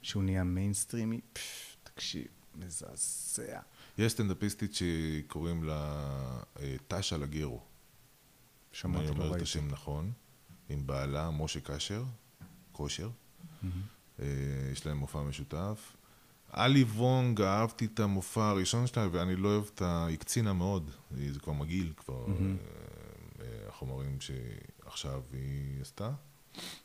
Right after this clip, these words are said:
Speaker 2: מי עוד? מי עוד? אה, זהו, זה מה שעולה לי בראש.
Speaker 1: ג'ימי קאר.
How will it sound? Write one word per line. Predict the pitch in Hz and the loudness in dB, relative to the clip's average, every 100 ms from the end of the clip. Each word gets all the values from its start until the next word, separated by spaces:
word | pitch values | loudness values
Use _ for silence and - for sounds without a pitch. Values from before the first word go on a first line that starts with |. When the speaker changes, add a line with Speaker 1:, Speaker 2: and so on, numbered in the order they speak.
| - - _ - | -20 -20 _ -4
Speaker 2:
מי | 107 | 0
עוד? | 113 87 | 0 0
מי | 123 | -2
עוד? | 76 67 - - - - - - - - - - _ - - - - - - - - - - - - - - - | -2 -6 -10 -20 -20 -20 -20 -20 -20 -20 -20 -20 _ -20 -20 -20 -20 -20 -20 -20 -20 -20 -20 -20 -20 -20 -18 -6
אה, | 78 80 85 107 110 117 120 120 110 - - - - | -2 0 0 0 -2 -2 -4 -6 -8 -16 -20 -20 -6
זהו, | 175 | -4
זה | 156 | 0
מה | 151 | -2
שעולה | 147 139 | -2 -2
לי | 135 | 0
בראש. | 131 131 123 69 - - - 101 | -2 -2 -4 -6 -8 -12 -4 4
Speaker 1:
ג'ימי | 101 98 | 6 6
קאר. | - 104 104 104 | 4 4 6 4